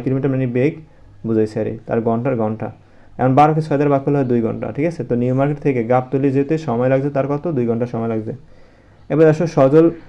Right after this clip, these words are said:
গাবতলীতে যে বিশ্রাম নিছে, বিশ্রাম কয় মিনিট নিছে বলো তো? তিরিশ মিনিট নিছে না? তো আমরা জানি কয় মিনিটে এক ঘন্টা হয়? ষাট মিনিটে এক ঘন্টা হয়। ওকে, সে কিন্তু দুই ঘন্টা, আহ, অতিক্রম হয়েছে, যে সে নিউ মার্কেট থেকে গাবতলী যেতে কিন্তু দুই ঘন্টা লাগছে। এখন যে সে তিরিশ মিনিট বিশ্রাম নিছে না? তো বিশ্রাম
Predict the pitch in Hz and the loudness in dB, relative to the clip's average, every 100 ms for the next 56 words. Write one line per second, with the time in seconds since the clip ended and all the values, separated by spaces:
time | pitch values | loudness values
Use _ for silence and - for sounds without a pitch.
0 | - - 120 143 147 165 160 170 196 220 | -20 -8 2 4 4 4 8 6 4 -4
1 | - 156 139 139 139 151 143 123 120 127 | 2 4 4 4 4 2 0 0 -2 -2
2 | 135 139 151 151 143 147 143 143 143 165 | -2 0 2 2 0 2 2 2 4 4
3 | 165 156 147 151 160 160 131 135 143 143 | 4 0 0 -2 -4 0 0 2 0 4
4 | 160 156 151 160 160 160 156 - 135 135 | 4 4 4 6 6 4 -6 -2 0 4
5 | 139 147 156 151 123 139 147 139 139 135 | 4 4 2 2 2 2 2 2 2 0
6 | 139 139 143 - - - - 147 143 120 | 0 0 -2 -6 -20 -20 -10 -6 0 0
7 | - 135 143 151 170 151 151 151 147 185 | 2 2 2 2 2 4 6 6 4 4
8 | 220 - - - - 127 151 160 170 160 | 2 -8 -20 -20 -4 4 4 4 4 6
9 | 143 120 120 113 113 139 127 123 127 139 | 4 2 0 0 0 -2 -6 0 4 4
10 | 143 143 156 156 147 151 160 156 156 160 | 2 2 2 4 2 2 0 2 2 2
11 | 151 170 151 139 131 113 107 107 - - | 4 6 6 4 4 2 0 -6 -8 -20
12 | - - - 123 147 156 156 - - 147 | -20 -20 -4 0 2 2 0 -4 0 2
13 | 165 180 175 147 147 151 151 165 143 113 | 2 2 0 2 2 2 0 0 -2 -2
14 | 131 139 139 147 151 | 0 0 0 0 2